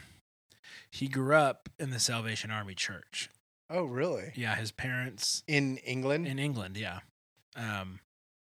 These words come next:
Speaker 1: and so he himself would not say that he's a Christian. He decided at a certain age, and this is all B S, but his parents are still both very devout, practicing Christians. Like, his dad is a,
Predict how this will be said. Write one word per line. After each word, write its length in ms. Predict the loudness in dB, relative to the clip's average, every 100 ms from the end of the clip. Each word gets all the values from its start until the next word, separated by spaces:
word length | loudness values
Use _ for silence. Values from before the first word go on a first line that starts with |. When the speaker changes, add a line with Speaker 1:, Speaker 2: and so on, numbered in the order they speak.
| _ _ -6
Speaker 1:
and 100 | -2
so 220 | 0 0
he 260 | 0 4
himself 920 | 4 6 6 8 8 6 0 -6 -12 -14 -6
would 180 | -4 0
not 400 | 2 2 0 0
say 260 | -2 -2
that 120 | -4
he's 160 | -6 -8
a 60 | -8
Christian. 560 | -6 -6 -6 -10 -12 -16 _ _ _ _ _
He 140 | -6
decided 420 | -2 -2 -2 -4 -6
at 80 | -4
a 40 |
certain 320 | -4 -4 -8
age, 260 | -8 -8 -8
and 100 | -8
this 140 | -8
is 120 | -6
all 300 | -6 -4 -4 -8 -12 _ _ _ _ _ _ _ -16 -6
B 200 | -2 -2
S, 340 | -2 -2 -4 -8 -18 -14
but 100 | -10
his 120 | -6 -4
parents 760 | 0 2 2 0 -2 -2 -2 -6
are 80 | -2
still 260 | 0 0
both 320 | -2 -2 -2 -4
very 420 | -2 0 2 0
devout, 500 | -4 0 0 0 -6 -10
practicing 560 | -2 -2 -2 -6 -8 -8
Christians. 420 | -6 -6 -6 -8
Like, 140 | -8
his 120 | -6
dad 220 | 0 2 2
is 120 | 0
a, 180 | -2